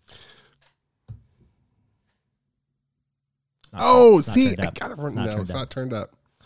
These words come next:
Speaker 1: So close.
Speaker 2: I'm going, I'm going to
Speaker 1: Eventually
Speaker 2: figure
Speaker 1: you're
Speaker 2: this
Speaker 1: gonna,
Speaker 2: out.
Speaker 1: yeah,
Speaker 2: If,
Speaker 1: eventually.
Speaker 2: if, if it's, it'll just be second nature. Just like I haven't been hitting the flag thing to mark timestamps, but I'll figure that out. <laughs> Oh, that's the wrong one either. Oh my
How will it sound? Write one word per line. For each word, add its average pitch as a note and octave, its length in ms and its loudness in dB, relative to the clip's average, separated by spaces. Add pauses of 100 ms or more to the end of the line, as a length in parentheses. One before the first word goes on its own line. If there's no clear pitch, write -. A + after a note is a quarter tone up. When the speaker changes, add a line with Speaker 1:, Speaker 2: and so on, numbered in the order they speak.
(300)
Speaker 1:
So G2+ 180 -12
close. E2 300 -14
Speaker 2:
I'm G#2 140 -6
going, C#3 440 0
I'm A2 120 -6
going B2 300 0
to A2+ 40 0
Speaker 1:
Eventually A#2+ 260 0
Speaker 2:
figure A2 100 2 (100)
Speaker 1:
you're G#2 40 0
Speaker 2:
this G2+ 120 -4
Speaker 1:
gonna, G#2 200 2
Speaker 2:
out. - 80 -6
Speaker 1:
yeah, G2+ 40 -4
Speaker 2:
If, A2 180 0
Speaker 1:
eventually. G2 220 -6
Speaker 2:
if, G#2+ 120 -10
if - 80 -14
it's, A2+ 360 -8
it'll G#2+ 160 -6
just G2+ 200 -8
be G2+ 140 -4
second G2 500 -6
nature. F2+ 300 -10
Just G2+ 180 -12
like G#2 100 -10
I G2+ 80 -4
haven't G2+ 200 -4
been F2+ 120 -6
hitting F#2 240 -4
the E2+ 80 -8
flag F2+ 400 -10
thing E2 260 -14
to D#2 120 -14
mark F2+ 300 -14 (180)
timestamps, F2+ 640 -10
but E2+ 100 -14
I'll F#2 100 -12
figure - 280 -20
that G1+ 140 -20
out. - 80 -20 (320)
<laughs> - 440 -18 (560)
Oh, C#4+ 280 6
that's C4+ 140 0
the C#4+ 40 4
wrong C#4 460 6
one E4 200 6
either. F#4 380 6 (100)
Oh G#2+ 280 6
my G2 160 6